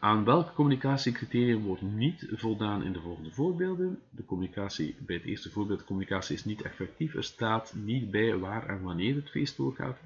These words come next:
Ja, dat is nogal belangrijk, nietwaar? Als je een feest geeft.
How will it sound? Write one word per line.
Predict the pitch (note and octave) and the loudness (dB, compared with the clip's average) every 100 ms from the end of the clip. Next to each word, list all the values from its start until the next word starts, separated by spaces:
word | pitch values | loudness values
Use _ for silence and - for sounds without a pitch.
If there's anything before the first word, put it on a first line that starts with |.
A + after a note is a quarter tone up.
| C3+ | -12
Ja, | - - _ | -12 -12 _
dat | - - | -20 -18
is | - - - | -16 -14 -12
nogal | - - - - | -12 -12 -16 -12
belangrijk, | - D#2+ G#2+ D#2 C2 - | -8 -4 -4 -4 -6 -10
nietwaar? | D2+ - G2+ D3 _ | -12 -8 -8 -8 _
Als | - - | -8 -6
je | - D2+ | -8 -10
een | F2 D#2 | -12 -12
feest | - F#2+ - _ | -10 -10 -14 _
geeft. | - C3 - | -8 -8 -8